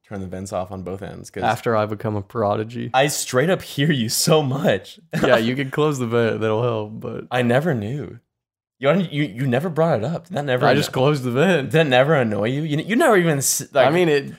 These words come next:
Speaker 1: you never peeped a word about it. You're never like, "Hey, by the way, I can hear you." You were just letting it happen.
Speaker 2: That's true. Yeah, I mean, I just adapted. It's what I do.
Speaker 1: It's what humans
Speaker 2: Adapt.
Speaker 1: do. Evolve and
Speaker 2: Adapt
Speaker 1: over-,
Speaker 2: and overcome.
Speaker 1: overcome, baby.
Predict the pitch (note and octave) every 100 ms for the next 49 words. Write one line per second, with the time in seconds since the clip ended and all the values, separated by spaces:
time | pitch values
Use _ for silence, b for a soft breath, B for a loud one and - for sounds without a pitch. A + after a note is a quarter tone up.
0 | - A#3 A#3 A3 - A3 E3+ D3 B2+ D3
1 | B3 A3+ C3+ A#2 A2 C3 E3+ E3+ D3+ D3
2 | C#3+ B2+ A#2+ A2 D3 G2 G2 A2+ E2+ C#3
3 | G2+ F#2 A#2 A2 F2 B1 B2 _ _ _
4 | D#3+ D#3 D3 B2+ B2+ C#3 B2+ C3 G#2+ G#2
5 | _ _ _ _ _ _ _ _ _ -
6 | G#2+ - A2+ A2 A2 G#2+ G#2+ A2 A2 G#2
7 | G2 - A#2 A2+ G#2+ - A2 A#2+ G#2 G2+
8 | G#2 G#2+ G#2+ G#2 - _ _ _ _ A#2
9 | A2 G#2+ A2 A2 G2+ _ - G2+ A2+ A#2
10 | A2 G#2+ G#2 G#2 G#2+ _ _ _ _ _
11 | _ G#2+ G2 G#2 A#2 A2+ A2+ A#2 A#2 A#2
12 | B2 A2+ A2+ A2+ G#2+ A#2 A2+ A2 B2 A#2
13 | G2+ G2+ G#2 G#2+